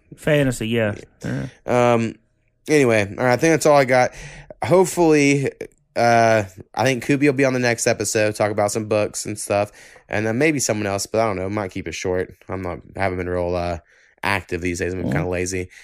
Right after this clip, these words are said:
Speaker 2: And then I need someone to come for the next music podcast. I have a couple people in mind, but we'll see if they make it or not.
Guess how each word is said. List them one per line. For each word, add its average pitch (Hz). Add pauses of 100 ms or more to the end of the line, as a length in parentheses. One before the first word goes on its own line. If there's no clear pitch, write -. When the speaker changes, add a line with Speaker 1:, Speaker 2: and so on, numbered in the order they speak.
(200)
Speaker 2:
And 110
then 113 (100)
I 107
need 117
someone 117
to 104
come 110
for 104
the 101
next 101
music 95 (140)
podcast. 92
I 98
have 92
a 92
couple 127
people 117
in 110
mind, 107
but 92
we'll 92
see 90
if 82
they 82
make 80
it 78
or 76
not. -